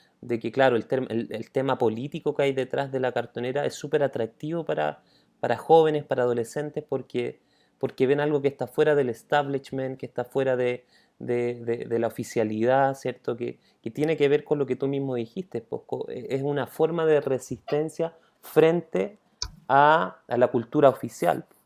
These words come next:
Por lo tanto, eh, claro que es llamativo para ellos, claro que el, que, que, que, que les gusta participar,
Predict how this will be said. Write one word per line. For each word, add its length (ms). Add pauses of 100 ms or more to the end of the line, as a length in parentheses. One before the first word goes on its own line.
Por 120
lo 120
tanto, 520 (580)
eh, 600 (100)
claro 260
que 80
es 100
llamativo 480
para 240
ellos, 300
claro 280
que 120
el, 160 (100)
que, 220
que, 240
que, 320
que 140
les 120
gusta 360
participar, 680